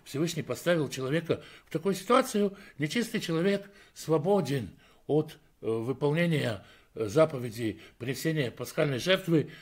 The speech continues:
В следующем году с Божьей помощью принесёте. Но эти люди чувствуют внутреннюю боль от того, что они оказались как бы за станом.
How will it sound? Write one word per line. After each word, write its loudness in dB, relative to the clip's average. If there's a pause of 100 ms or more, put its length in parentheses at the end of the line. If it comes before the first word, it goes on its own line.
(100)
В -20
следующем 2
году 0
с -2
Божьей -2
помощью -4 (280)
принесёте. -6 (220)
Но 2 (240)
эти -2
люди 0 (380)
чувствуют -4
внутреннюю -2 (280)
боль 4 (340)
от -14
того, -2
что -2
они -2 (240)
оказались -4 (260)
как -4
бы 0 (180)
за -4
станом. 0